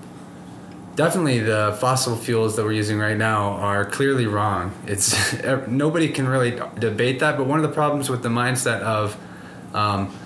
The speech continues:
some Midwest communities and smaller town communities is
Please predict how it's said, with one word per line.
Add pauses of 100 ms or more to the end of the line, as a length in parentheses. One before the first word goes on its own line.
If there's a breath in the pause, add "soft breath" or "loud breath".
(180 loud breath)
some
Midwest
communities
and
smaller (140)
town
communities
is